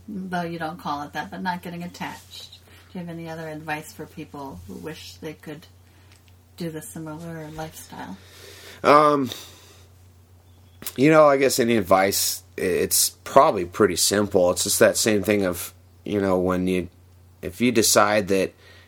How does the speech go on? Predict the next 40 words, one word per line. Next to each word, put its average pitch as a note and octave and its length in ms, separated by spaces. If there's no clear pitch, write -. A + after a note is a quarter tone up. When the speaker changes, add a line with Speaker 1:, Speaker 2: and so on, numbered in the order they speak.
Speaker 2:
your G#2 140
new G#2 160
life F#2+ 360
is F#2 120
gonna G2 180
be F#2 160
a F2 60
cameraman G2 800
or F2 460
a F2+ 100
rock F#2+ 320
mason F#2 480
or E2+ 160
a E2+ 60
plumber F2+ 600
or, F2 460
you G2+ 160
know, F#2 140
a F2+ 60
monk F#2 540
that G2 300
serves G#2 320
the G2 80
Dalai G2 240
Lama, G#2 520
it, G#2 320
you - 100
just, - 280
you're G2 240
just G2 240
gonna G#2 220
decide G2+ 480
one F#2+ 160
day F#2 160
that F#2+ 120
that's F#2 240
what G2 100
I'm G2 60
gonna G#2 180
do. A#2 300